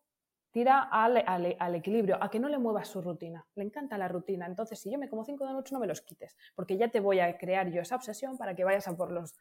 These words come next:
que faltan, ¿no? Entonces, intentar hacerlo progresivo y no esperar que de un día para otro, pues, cambien nuestros hábitos.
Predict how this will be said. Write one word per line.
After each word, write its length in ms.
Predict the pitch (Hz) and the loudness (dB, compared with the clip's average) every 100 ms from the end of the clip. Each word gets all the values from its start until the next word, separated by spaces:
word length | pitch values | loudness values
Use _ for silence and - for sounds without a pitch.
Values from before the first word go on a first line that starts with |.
| _ | _
que 120 | - | -10
faltan, 500 | 175 151 156 - 160 - _ _ _ _ _ | -6 -4 -4 -6 -14 -18 _ _ _ _ _
¿no? 120 | 220 | 0
Entonces, 500 | 233 214 214 254 - - _ _ | 2 2 2 0 -2 -10 _ _
intentar 340 | 208 196 196 | -2 2 4
hacerlo 320 | 208 208 185 165 | 4 2 0 0
progresivo 560 | 175 160 156 - 139 | 0 -2 -6 -8 -4
y 60 | 196 | -2
no 60 | |
esperar 460 | 180 196 185 180 226 | -2 0 2 2 2
que 100 | 226 | -4
de 80 | 170 | -6
un 80 | 165 | -6
día 160 | 170 | -6
para 200 | 175 170 | -4 -6
otro, 360 | 165 180 214 - | -6 -8 -10 -12
pues, 140 | - - _ _ _ _ _ | -20 -20 _ _ _ _ _
cambien 340 | - 175 170 160 | -8 -6 -4 -6
nuestros 320 | 160 160 - | -8 -14 -16
hábitos. 440 | 156 147 - _ | -14 -16 -20 _